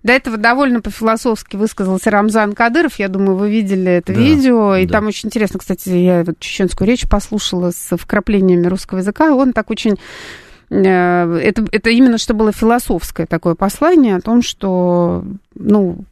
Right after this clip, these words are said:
Speaker 1: будет, будет. Ну, что вот, э, ну, что? Вот что сделаешь? Всё равно человек там смертен, смертен внезапно, если так со-, совсем
Speaker 2: Но мы
Speaker 1: коротко.
Speaker 2: попадём в рай. Нам об
Speaker 1: И он
Speaker 2: этом
Speaker 1: это вот,
Speaker 2: сказали,
Speaker 1: он,
Speaker 2: да.
Speaker 1: он, а, я, кстати, может быть, я не дослушала до этого, п-, там, насчёт этого вообще ничего не было.
Speaker 2: Нет,
Speaker 1: Он ещё
Speaker 2: Владимир Владимирович у
Speaker 1: черемшил.
Speaker 2: нас как-то говорил, "Они умрут, а мы попадём в рай". Помните?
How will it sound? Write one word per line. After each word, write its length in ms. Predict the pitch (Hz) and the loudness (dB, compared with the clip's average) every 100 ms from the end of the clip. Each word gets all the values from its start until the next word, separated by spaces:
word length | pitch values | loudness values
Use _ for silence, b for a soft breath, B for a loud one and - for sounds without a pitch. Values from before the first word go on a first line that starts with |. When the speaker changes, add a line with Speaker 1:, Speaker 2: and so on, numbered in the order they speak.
| - | -2
Speaker 1:
будет, 360 | 202 254 247 - | 2 2 0 -2
будет. 420 | 214 240 175 - | 0 2 0 -4
Ну, 140 | 185 180 | 0 0
что 320 | - 247 233 | 0 0 0
вот, 260 | 185 170 - | -2 -6 -6
э, 500 | 185 170 160 156 165 | -2 0 0 -2 -2
ну, 160 | 196 262 | 2 0
что? 440 | - - 156 151 _ | 0 -4 -4 -6 _
Вот 140 | 180 - | -14 -12
что 200 | - 214 | -2 -2
сделаешь? 400 | 170 185 165 170 | 0 -2 -2 -2
Всё 140 | - | -2
равно 340 | 220 254 269 196 | 2 4 2 0
человек 260 | - 170 - | -4 -6 -6
там 140 | 170 | -10
смертен, 480 | 165 233 254 262 185 | -4 0 0 -2 -6
смертен 400 | - 214 - 196 | -2 -2 -2 -2
внезапно, 460 | 196 214 202 160 185 | 0 0 0 0 -2
если 180 | 196 208 | -2 -2
так 200 | 196 190 | -4 -2
со-, 120 | 208 | 0
совсем 280 | - 120 127 | 0 2 4
Speaker 2:
Но 100 | 147 | 4
мы 60 | |
Speaker 1:
коротко. 200 | 233 202 | 2 2
Speaker 2:
попадём 300 | 110 113 131 | 0 2 2
в 60 | 95 | 2
рай. 340 | 87 87 76 - | 0 -2 -4 -8
Нам 340 | 95 107 113 104 | -6 -2 0 2
об 40 | |
Speaker 1:
И 40 | 277 | 4
он 60 | |
Speaker 2:
этом 120 | 330 392 | 4 4
Speaker 1:
это 40 | 349 | 2
вот, 60 | |
Speaker 2:
сказали, 400 | - 95 92 156 | 0 0 0 2
Speaker 1:
он, 200 | 240 285 | 2 2
Speaker 2:
да. 100 | - - | 0 0
Speaker 1:
он, 180 | 226 285 | 2 2
а, 120 | 302 | 2
я, 180 | 214 269 | 0 0
кстати, 320 | 277 302 302 262 | 0 -2 0 2
может 300 | 247 269 254 | 4 4 2
быть, 100 | 247 | 0
я 80 | 277 | 2
не 120 | 269 | 4
дослушала 580 | 277 285 - 403 262 208 | 2 0 -4 -4 0 0
до 140 | 185 | 2
этого, 260 | 190 - 175 | 0 -2 -10
п-, 160 | - | -8
там, 300 | 185 196 190 196 | -2 0 0 0
насчёт 320 | 214 - 247 | 0 -2 -4
этого 200 | 254 262 | -2 0
вообще 240 | 277 - | 0 0
ничего 200 | 185 - | -2 -2
не 60 | 190 | 0
было. 60 | - | 2
Speaker 2:
Нет, 60 | |
Speaker 1:
Он 60 | 247 | 4
ещё 40 | 254 | 2
Speaker 2:
Владимир 140 | - | 2
Владимирович 300 | 151 - 120 | 2 4 2
у 40 | - | 0
Speaker 1:
черемшил. 100 | 98 | -2
Speaker 2:
нас 120 | 87 | -2
как-то 240 | 95 - | -6 -6
говорил, 340 | 90 92 82 82 | -4 -2 -2 -2
"Они 160 | 110 | 0
умрут, 300 | 139 160 185 | 0 2 0
а 20 | 92 | -2
мы 140 | 127 | -4
попадём 360 | - 92 110 87 | -8 -6 -4 -2
в 40 | |
рай". 180 | 73 73 | -4 -8
Помните? 380 | - 85 - | -8 -8 -8